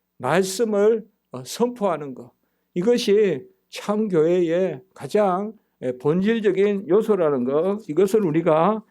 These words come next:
생각해야 됩니다. 그래서 선포자로 세움을 받았다. 그런데 우리가 기억할 것은 선포가 없어서는 안 되고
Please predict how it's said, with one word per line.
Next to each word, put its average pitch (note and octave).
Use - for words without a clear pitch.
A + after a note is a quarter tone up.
생각해야 D3
됩니다. C#3
그래서 D#3+
선포자로 A3+
세움을 D3+
받았다. -
그런데 E3+
우리가 E3+
기억할 D3
것은 F3
선포가 B3
없어서는 C4
안 C#3+
되고 F#3